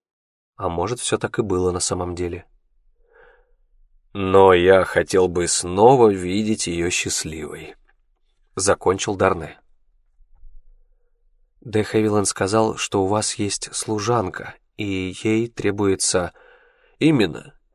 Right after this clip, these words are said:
именно". Он кивнул, чем спас меня от неловкости. Простого переплёта будет достаточно. Она простая девушка, знаешь ли. Умом не блещет, хотя все мы, естественно, её очень любим.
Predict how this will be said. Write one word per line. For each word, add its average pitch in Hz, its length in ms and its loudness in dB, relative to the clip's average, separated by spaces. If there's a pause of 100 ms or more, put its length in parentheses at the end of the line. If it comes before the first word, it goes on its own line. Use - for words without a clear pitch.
именно". 107 680 0 (1080)
Он 98 220 0
кивнул, 107 580 2
чем 92 240 0
спас - 380 0
меня 98 200 0
от 92 100 -4
неловкости. - 680 -4 (640)
Простого 95 640 8
переплёта 90 600 6
будет 90 340 -2
достаточно. - 880 -4 (320)
Она 117 240 0
простая 123 460 2
девушка, 87 460 -4
знаешь 82 400 -6
ли. - 240 -14 (460)
Умом 110 360 6
не 95 80 0
блещет, 82 760 -6 (180)
хотя 104 380 4
все 104 320 0
мы, 104 120 0
естественно, 87 680 -4
её 85 240 -2
очень 85 240 -4
любим. 98 420 -2